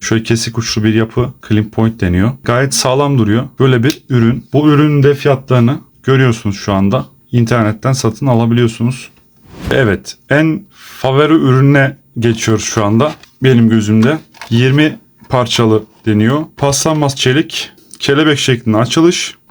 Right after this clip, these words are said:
ve spring loaded pliers, yaylı pense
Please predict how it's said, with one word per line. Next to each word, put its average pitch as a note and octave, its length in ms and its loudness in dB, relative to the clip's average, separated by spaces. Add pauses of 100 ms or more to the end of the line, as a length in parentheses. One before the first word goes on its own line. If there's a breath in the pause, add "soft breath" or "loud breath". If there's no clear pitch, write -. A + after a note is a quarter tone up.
ve C3 300 2
spring D#3+ 460 -2
loaded D#3 320 0 (180)
pliers, C#3+ 580 -2 (220)
yaylı C#3+ 460 2 (360)
pense D3 580 0